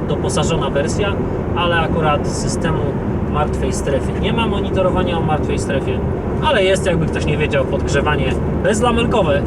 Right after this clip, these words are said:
co ważne, bez tych wkurzających spiralek, drucików,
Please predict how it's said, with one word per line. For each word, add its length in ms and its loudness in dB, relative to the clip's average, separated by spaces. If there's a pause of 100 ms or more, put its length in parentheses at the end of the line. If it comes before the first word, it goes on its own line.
co 140 -2
ważne, 320 0
bez 220 -2
tych 140 0
wkurzających 600 0 (280)
spiralek, 520 2
drucików, 420 0